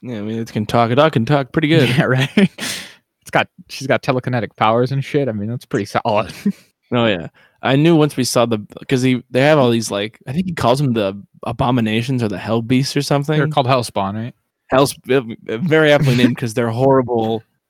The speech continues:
Speaker 1: like, doom monster. They're a bunch of animals that have been mishmashed with robot parts into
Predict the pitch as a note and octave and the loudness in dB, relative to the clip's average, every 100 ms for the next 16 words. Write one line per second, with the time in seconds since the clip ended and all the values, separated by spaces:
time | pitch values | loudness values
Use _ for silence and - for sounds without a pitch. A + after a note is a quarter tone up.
0 | - F#2+ G2 - G#2+ - C3+ C3+ B2+ A#2+ | -10 -8 -8 -12 -12 0 2 4 4 2
1 | A#2 A#2 A#2+ - A#2+ A2 G#2+ A2 _ _ | 2 0 -2 -4 -2 -2 -2 -8 _ _
2 | _ B2+ B2 _ - F#3+ F#3 A#2 C3 B2+ | _ -10 -10 _ -4 -2 0 0 0 0
3 | A#2 A#2+ A2+ A2+ G#2+ - _ _ - C3+ | -2 -4 -4 -6 -6 -12 _ _ -4 0
4 | C#3 B2+ A#2+ A2+ A2 A2+ A2+ G#2+ - A2 | 0 0 0 0 -2 0 0 -2 -2 -4
5 | A2 A2+ A2 | -2 -4 -6